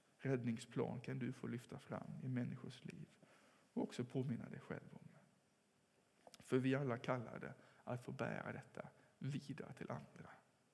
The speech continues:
Så som Maria bar Kristus,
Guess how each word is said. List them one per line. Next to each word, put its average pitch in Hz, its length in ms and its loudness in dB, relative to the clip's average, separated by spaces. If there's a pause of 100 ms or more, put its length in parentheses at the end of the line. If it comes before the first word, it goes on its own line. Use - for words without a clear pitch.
(380)
Så 127 260 0
som 117 340 -4 (560)
Maria 123 440 2
bar 120 200 -2
Kristus, - 760 -10